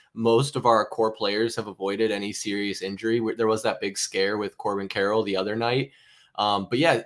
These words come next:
super impressive what the Diamondbacks are doing. Just to bring it back home real quick, they did have a couple impressive sh-, runs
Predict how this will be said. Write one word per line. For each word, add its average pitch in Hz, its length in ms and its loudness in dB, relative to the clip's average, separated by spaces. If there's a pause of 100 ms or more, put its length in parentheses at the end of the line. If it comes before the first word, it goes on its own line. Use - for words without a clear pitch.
(140)
super 180 320 0
impressive 123 420 0
what 113 120 -2
the - 60 -10
Diamondbacks 98 520 -4
are 101 60 -14
doing. 98 180 -8
Just 110 140 -10
to 117 60 -10
bring 110 160 -4
it 101 100 -8
back 95 220 -2
home 104 300 -2
real 98 120 0
quick, 101 300 -6
they 113 120 0
did 123 240 2
have 123 140 0
a 110 40 -2
couple 107 540 -2 (280)
impressive 113 800 0 (200)
sh-, - 240 -14
runs 110 520 0